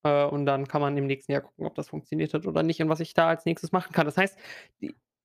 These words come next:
nächstes Jahr ist viel abgespeckter als zwanzig einundzwanzig. Da hab ich mir das und das und das und das vorgenommen.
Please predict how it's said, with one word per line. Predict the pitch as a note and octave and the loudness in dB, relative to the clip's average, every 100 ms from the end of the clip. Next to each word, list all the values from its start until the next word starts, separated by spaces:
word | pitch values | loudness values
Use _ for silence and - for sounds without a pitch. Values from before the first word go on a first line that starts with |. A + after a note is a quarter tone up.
| _ _ _ | _ _ _
nächstes | F#3 A#3 C4 - | 2 2 -4 0
Jahr | F#3+ F3+ A3 - _ _ _ _ _ _ _ _ _ _ _ _ _ _ | 2 2 -4 -10 _ _ _ _ _ _ _ _ _ _ _ _ _ _
ist | F3 - | -10 -10
viel | - B3+ | -2 2
abgespeckter | A#3 A3+ G3 - E3 E3 E3 D#3 | 2 2 0 2 0 4 4 4
als | D3+ D3 - | 4 2 -2
zwanzig | - E3 D#3+ - C#3+ | 0 2 2 0 2
einundzwanzig. | D3+ D3 C3 D#3 D3 D3 - - | 4 2 2 2 2 0 -8 -2
Da | C#3 | 2
hab | D3+ C#3+ | 2 0
ich | - | 0
mir | D3 | 0
das | C3+ D3+ D3+ - | 2 0 0 -6
und | - D#3+ C3+ | 0 0 2
das | C#3+ C#3+ - | 0 0 -8
und | - D3 D3+ | -4 0 2
das | C#3+ - - | 0 -6 -8
und | - D3 | -2 2
das | D3 - | 2 2
vorgenommen. | D3+ C3+ C#3 D3+ | 0 2 0 -2